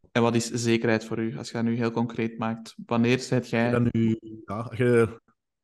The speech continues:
Speaker 2: toch wel een, misschien een vrij lange periode, zou ik maar zeggen, toch wel, bij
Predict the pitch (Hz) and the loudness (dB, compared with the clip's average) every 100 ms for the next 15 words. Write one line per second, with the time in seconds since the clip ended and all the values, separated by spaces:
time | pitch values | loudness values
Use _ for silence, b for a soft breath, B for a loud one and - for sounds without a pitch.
0 | _ _ _ _ 135 117 135 131 123 123 | _ _ _ _ -2 2 2 2 2 0
1 | - - 117 127 117 110 117 110 110 110 | -4 -10 -6 -4 -2 0 -2 -2 -4 -4
2 | 135 147 143 143 151 147 139 127 143 156 | -4 -4 -2 -2 0 -2 -4 -4 -2 -2
3 | 131 131 131 123 123 | -2 0 2 2 2